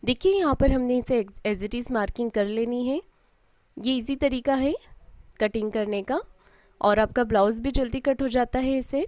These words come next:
अब देखिए, आर्महोल्स तरफ से हमें half inch और नीचे की तरफ से डेढ़ inch extra ले लेना है। यहाँ से लिया है half inch और नीचे की तरफ से डेढ़ inch मैंने extra ले लिया है।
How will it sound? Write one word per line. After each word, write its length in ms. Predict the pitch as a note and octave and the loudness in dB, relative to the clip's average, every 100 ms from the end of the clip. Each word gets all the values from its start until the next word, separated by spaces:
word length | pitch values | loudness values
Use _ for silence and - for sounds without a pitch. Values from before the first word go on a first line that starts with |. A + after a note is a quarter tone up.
| - _ - - _ _ - | -6 _ -20 -20 _ _ -2
अब 120 | A#3 | 0
देखिए, 420 | A3 D4 - A4 E4+ | 2 0 2 4 4
आर्महोल्स 400 | A#3+ A#3+ C4 - | 2 0 0 2
तरफ 240 | C#4 C4 | 2 2
से 160 | - C#4 | 0 0
हमें 340 | B3+ A3+ F4 | 0 0 -2
half 360 | B3+ G3+ F#3+ - | 2 2 2 0
inch 320 | C4 - - | 0 0 0
और 160 | - G#3+ | 2 2
नीचे 260 | A#3 B3 D4+ | 0 0 0
की 120 | D#4 | 2
तरफ 300 | D4+ C#4+ C#4 | 2 2 0
से 200 | - D#4 | -2 -2
डेढ़ 280 | A3+ G3+ G#3+ | 0 0 0
inch 180 | C#4 | -4
extra 460 | - G#3 G3 - C4+ | -2 -2 0 -2 0
ले 160 | C4 C4 | 2 0
लेना 240 | C4 C4+ | 0 -2
है। 220 | C4 D4+ - - - _ _ _ _ _ _ _ _ _ _ - - - - - - - - - _ _ _ _ _ - | -2 -4 -6 -20 -20 _ _ _ _ _ _ _ _ _ _ -20 -18 -18 -18 -18 -16 -18 -20 -20 _ _ _ _ _ -2
यहाँ 220 | B3 C#4 | 2 4
से 140 | D4 | 4
लिया 220 | E4+ E4+ E4 | 2 4 4
है 180 | E4+ | 4
half 340 | F4+ A3+ F#3+ G3 | 2 0 0 -2
inch 220 | A#3+ D4 | -4 -2
और 80 | D4 | -2
नीचे 280 | C4+ B3 D4 | -2 -2 -2
की 120 | D4 | 0
तरफ 240 | D4+ C4+ | 0 0
से 180 | - D#4 | -2 -4
डेढ़ 280 | A3 F#3+ G3 | -2 -2 -2
inch 220 | A#3 - | -2 0
मैंने 180 | G#3+ G3+ | 0 -2
extra 440 | - A3+ - - B3+ | -2 -2 -2 -2 0
ले 160 | B3+ | 0
लिया 220 | B3 C4 | 0 0
है। 180 | C4 D4 | 0 -2